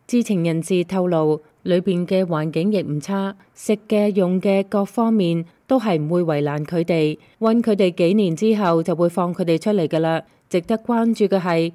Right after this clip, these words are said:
各省市嘅貪官監獄並非只係單獨存在，而係同中共設定嘅反腐指標密切相關。每一級嘅紀律檢查委員會都有，每年都要有工作指標完成。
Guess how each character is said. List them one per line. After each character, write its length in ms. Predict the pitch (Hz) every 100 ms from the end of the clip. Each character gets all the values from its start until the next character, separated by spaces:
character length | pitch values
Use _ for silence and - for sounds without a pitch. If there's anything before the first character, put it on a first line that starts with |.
| _
各 140 | 202 190
省 300 | - 165 196
市 140 | 208 170
嘅 180 | 190
貪 260 | 190 214 226
官 220 | 226 226
監 180 | 220 220
獄 240 | 208 160 151
並 220 | - 170 170
非 220 | 214 202
只 160 | 190
係 160 | 175 160
單 260 | 160 202 208
獨 80 |
存 260 | 165 - 160
在， 140 | 156
而 240 | 170 165 160 - _
係 280 | 175 180 180
同 240 | 185 165
中 240 | 180 262 262
共 220 | 240 185
設 140 | 214
定 260 | 202 180 170
嘅 220 | 180 175
反 340 | 175 151 165
腐 240 | 208 196 165
指 140 | - 151
標 240 | 165 226 226
密 180 | 202 165
切 160 | - 175
相 300 | - 202 202
關。 320 | 202 196 196 _ _
每 180 | 180 202
一 20 |
級 260 | 262 262 262 -
嘅 240 | 208 196
紀 240 | 196 165 180
律 80 |
檢 320 | 180 - 165 196
查 260 | 208 170
委 160 | 151 156
員 220 | 175 147
會 100 | 143
都 180 | 160 196
有， 380 | 175 143 147 160 _ _ -
每 160 | 165 175
年 280 | 180 156 165
都 240 | - 240
要 200 | 214 196
有 240 | 190 160 160
工 240 | 247 240
作 160 | 226 185
指 160 | - 165
標 280 | 170 220 202
完 160 | 165
成。 360 | 147 165 143 147